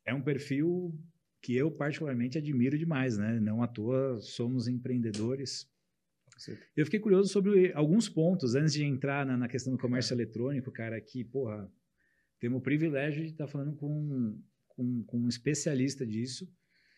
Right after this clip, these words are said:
Speaker 1: Mas, voltando, cara, alguns anos lá atrás, na, na sua época de C R M, onde você começou,
Speaker 2: Sim,
Speaker 1: né?
Speaker 2: sim, sim.
Speaker 1: Hoje, você fala de C R M,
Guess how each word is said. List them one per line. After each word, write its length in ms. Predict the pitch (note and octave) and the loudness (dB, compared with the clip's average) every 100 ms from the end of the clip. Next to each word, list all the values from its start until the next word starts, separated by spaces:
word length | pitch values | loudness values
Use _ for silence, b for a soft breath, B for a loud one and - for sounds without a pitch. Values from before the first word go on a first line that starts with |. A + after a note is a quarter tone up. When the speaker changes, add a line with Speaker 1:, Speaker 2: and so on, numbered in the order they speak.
| b b b _ - | b b b _ -6
Speaker 1:
Mas, 680 | C3 C#3+ D3+ D3+ - - - | -4 0 0 0 -2 -8 -8
voltando, 560 | B2+ D#3+ D#3 G3+ A3 G3 | 0 0 0 0 -2 -2
cara, 260 | C#3+ C3+ B2+ C3 | 0 0 0 4
alguns 420 | C3 E3 G#3 D#3 | 6 8 8 8
anos 260 | F3 F3+ C3+ | 8 8 4
lá 160 | E3+ | 2
atrás, 460 | C4+ A3+ F3 E3+ D3+ | 2 4 8 8 8
na, 160 | D#3 | 6
na 180 | C#3+ C#3 | 4 2
sua 260 | C3+ E3 D3+ | 2 2 4
época 280 | D#3 - F3+ | 2 2 0
de 80 | - | 0
C 100 | F#3+ | 4
R 160 | D#3 | 6
M, 160 | C#3+ E3 | 6 4
onde 140 | E3 | 0
você 80 | - | -2
começou, 540 | - F3+ A3+ - C3+ B2+ | 0 0 0 0 0 2
Speaker 2:
Sim, 80 | |
Speaker 1:
né? 100 | A#2 | 2
Speaker 2:
sim, 180 | A#2 A#2+ | 0 -2
sim. 240 | A2+ A#2 A2+ _ _ - - | -8 -12 -16 _ _ -10 -2
Speaker 1:
Hoje, 400 | D#3 G#3 G#3 G3+ | 2 4 2 0
você 100 | E3+ | 0
fala 220 | F#3+ G3 | 0 -2
de 100 | G3 | -2
C 80 | F#3+ | 0
R 220 | D3+ D#3 | 0 2
M, 240 | G#3 D#3+ | 2 0